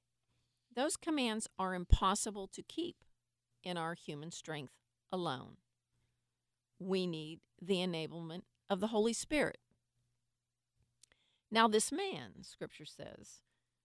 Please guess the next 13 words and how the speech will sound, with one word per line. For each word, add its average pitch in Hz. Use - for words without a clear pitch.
wanted 208
to 170
justify 156
himself -
and 165
said 175
to 170
Jesus, 151
"And 214
who 196
is 427
my 147
neighbor?" 95